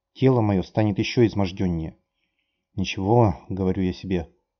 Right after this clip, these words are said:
«переживем и это. По сравнению с тем, что выпало на долю другим, мне еще повезло».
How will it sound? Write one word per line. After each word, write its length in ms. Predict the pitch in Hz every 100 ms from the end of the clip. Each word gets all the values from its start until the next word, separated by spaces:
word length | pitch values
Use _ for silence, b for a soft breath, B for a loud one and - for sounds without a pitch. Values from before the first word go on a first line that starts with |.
| _
«переживем 560 | - 104 95 101 104 104
и 20 |
это. 400 | 104 95 82 82 _ _ _ _ _ _ -
По 80 | 104
сравнению 460 | - 110 107 104
с 100 | 98
тем, 160 | - 101
что 180 | - 104
выпало 300 | 107 101 101
на 160 | 101
долю 220 | 101 101
другим, 500 | 95 104 107 135 123 b b _ -
мне 180 | 101 104
еще 200 | - 101
повезло». 640 | 104 98 92 95 87 -